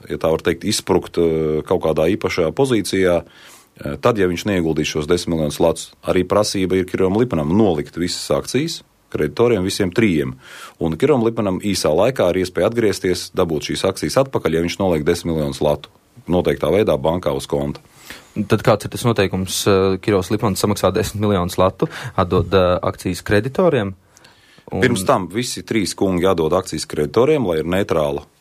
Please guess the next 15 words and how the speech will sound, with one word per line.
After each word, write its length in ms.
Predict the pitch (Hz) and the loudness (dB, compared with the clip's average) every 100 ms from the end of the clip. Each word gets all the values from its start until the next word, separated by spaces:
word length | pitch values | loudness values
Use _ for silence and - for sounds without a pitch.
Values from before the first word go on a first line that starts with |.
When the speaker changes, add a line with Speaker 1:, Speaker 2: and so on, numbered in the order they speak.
| - | -8
Speaker 1:
um, 720 | 78 76 71 69 73 - - 76 | -4 -2 -2 -6 -8 -8 -6 0
vieta, 320 | 101 82 - | 2 2 -2
neitrāla 600 | - 82 87 87 76 71 73 | -4 -2 0 0 0 0 0
persona, 400 | 87 - 76 73 | 0 0 -4 -4
kas 220 | 82 - | -4 -4
šīs 160 | - 85 | -2 -4
akcijas 320 | - 71 - - | -2 -6 -2 2
tur, 240 | 131 180 - - - - - | 2 2 -6 -20 -20 -16 -2
un 80 | |
tad 160 | 135 113 | 0 2
iestājas 320 | 113 - 82 | 0 -2 -4
noteikti 400 | 98 87 82 - | -2 -2 -2 0
apstākļi, 560 | 113 135 113 101 92 82 - | 0 2 0 0 -2 -6 -2
kādā 280 | 82 78 76 | -2 0 0
veidā, 380 | 101 110 92 | 0 2 0